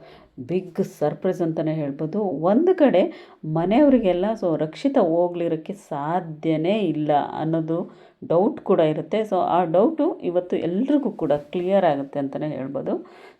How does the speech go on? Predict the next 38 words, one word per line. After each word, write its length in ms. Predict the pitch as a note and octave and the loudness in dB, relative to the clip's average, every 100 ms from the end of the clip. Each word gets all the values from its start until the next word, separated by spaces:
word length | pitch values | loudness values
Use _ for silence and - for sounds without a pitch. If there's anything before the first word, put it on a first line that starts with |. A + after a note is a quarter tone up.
| - | -4
So 360 | D3 D3 C#3+ | -2 0 -2
ಯಾರೆಲ್ಲ 380 | - C#3+ E3 D#4+ | -2 -2 2 4
ಎಕ್ಸೈಟ್ಮೆಂಟ್ 600 | D4 E3 F#3 F3+ F3+ E3+ | 4 4 0 -2 -4 -2
ಆಗಿದ್ದೀರಾ, 420 | D#3+ D#3 D#3+ E3 | -2 -2 -2 -2
so 160 | E3 D#3+ D3 D3 - - - | -2 -2 -4 -6 -12 -20 -8
ಇವತ್ತಿನ 380 | D#3+ E3 D#3+ D#3 | -4 -2 -2 -2
ಒಂದು 220 | D3 C3+ | -2 -2
ಎಪಿಸೋಡ್ 540 | - F3 A#3 G#3+ G3 | -4 -6 -4 -2 -2
ನೋಡಲಿಕ್ಕೆ 460 | E3+ D#3+ D3+ C#3+ D#3+ | -2 -2 -2 -6 -6
ಅಂತೇಳಿ, 480 | D3 C#3 D3+ D#3+ B3+ | -6 -6 -4 -2 -2
so 360 | B3+ C#3+ C#3 | -2 -6 -6
ಕಾಮೆಂಟ್ 300 | C#3+ D3+ G3+ | -4 -2 -2
ಬಾಕ್ಸಲ್ಲೇ 380 | G#3 F#3+ - F3+ | -2 -2 -2 -2
ತಿಳಿಸಿ. 320 | E3 E3+ E3 | -2 -6 -6
ಹಾಗೆಯೇ 340 | G3 F#3 A3+ G3 | -4 -4 -4 -4
ಬಿಗ್ 240 | D3+ C#3+ | -4 -4
ಬಾಸ್ 280 | D#3 D#3 - | -4 -6 -8
ಬಗ್ಗೆ 220 | D#3+ D#3 - - - _ | -10 -8 -12 -18 -20 _
ಹೇಗೆ 260 | F#3+ C#4 F4 | 2 4 6
ಅನ್ನಿಸ್ತು 420 | C4+ F3+ - F3+ | 6 4 -2 -2
ಅನ್ನೋದ್ರ 280 | E3+ F3 F#3 F3 C#3+ | 0 -2 -4 -6 -4
ಬಗ್ಗೆನೂ 320 | D#3 D3+ D3 | -4 -2 -6
ಕೂಡ 180 | C#3+ D3+ | -6 -8
ಕಾಮೆಂಟ್ 440 | D3+ D3 D3+ D#3 | -6 -6 -6 -6
ಬಾಕ್ಸಲ್ಲಿ 420 | D#3+ D#3 - D3 | -6 -8 -8 -8
ತಿಳಿಸಿ. 380 | C#3 E3 E3+ - D#4+ - _ _ | -6 -8 -6 -6 -6 -8 _ _
ಹಾಗೆಯೇ 260 | B3 E4 E4 | 4 8 6
subscribe, 540 | D#4+ A3 - A#3+ B3 - - E3 | 6 4 4 4 4 0 -2 2
like 220 | G3 G3 - - F#3 | 2 0 -8 0 2
and 100 | F3 | 2
share, 360 | - F#3+ F3+ F3+ F3 | -2 2 2 2 -2
comment 540 | E3 E3 D#3+ - - | -2 -4 -8 -16 -8
ಮಾಡೋದನ್ನ 360 | D#3 C#3+ C3+ C3+ | -4 -2 0 2
ಮರಿಬೇಡಿ. 640 | C#3+ F3+ G#3+ G#3 A3 G3+ | 4 6 6 6 2 0
ನೆಕ್ಸ್ಟ್ 260 | G#3+ - | -2 0
ವಿಡಿಯೋಲಿ 260 | A3+ G3 F3+ | 2 2 -2
ಮತ್ತೆ 200 | F#3+ B3+ | 0 0
ಸಿಗ್ತೀನಿ. 440 | A#3+ - A#3+ A#3 | 0 -4 -2 -2